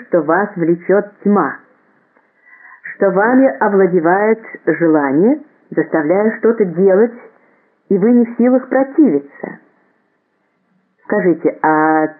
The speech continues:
кем был ваш дед?» Гардеробщиком в отеле «Исфаган».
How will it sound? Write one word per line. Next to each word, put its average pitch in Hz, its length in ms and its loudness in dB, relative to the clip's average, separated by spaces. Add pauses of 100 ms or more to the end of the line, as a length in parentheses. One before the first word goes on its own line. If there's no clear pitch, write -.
кем 302 280 4
был 277 260 4
ваш 247 240 2
дед?» 160 440 -2 (2000)
Гардеробщиком 190 1040 0 (480)
в 175 100 0
отеле 202 540 2
«Исфаган». 156 840 -4